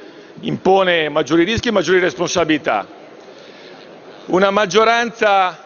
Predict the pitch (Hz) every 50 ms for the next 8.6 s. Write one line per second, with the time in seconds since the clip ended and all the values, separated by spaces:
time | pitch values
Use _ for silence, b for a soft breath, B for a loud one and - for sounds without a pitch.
0 | - - - - - - - - - - - 190 196 190 196 226 247 247 240 240
1 | 247 - - 240 262 247 - - 190 B B B 165 - - - - - - -
2 | 165 139 - - 180 175 170 185 202 214 214 - - 226 220 - - - - -
3 | - B B B B B B B B B - - - 208 202 190 190 185 202 208
4 | 220 208 - 220 202 196 196 185 175 170 160 151 156 - - - - - - -
5 | - 175 165 - 202 202 202 196 196 190 - 202 208 196 190 185 180 156 120 208
6 | 185 160 165 165 165 156 - - 147 127 117 104 - - - - - - - -
7 | - - - - - - 190 247 247 226 202 165 - 202 190 165 175 190 190 175
8 | - - 185 170 156 139 120 - - - - -